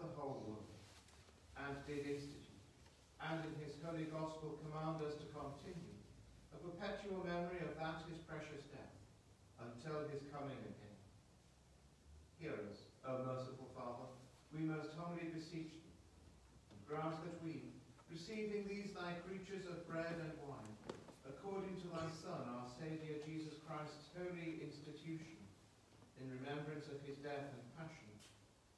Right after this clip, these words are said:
may be partakers of his most blessed body and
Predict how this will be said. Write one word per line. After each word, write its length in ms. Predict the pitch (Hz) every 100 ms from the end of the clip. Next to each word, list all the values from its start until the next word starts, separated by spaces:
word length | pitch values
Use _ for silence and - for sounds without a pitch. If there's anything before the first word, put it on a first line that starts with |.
| -
may 80 | 127
be 160 | 135 135
partakers 720 | 135 131 151 151 151 143 139
of 80 | 139
his 160 | 147 147
most 240 | 143 139 139
blessed 320 | 147 143 143 -
body 320 | - - - - - - - - -
and 200 | 117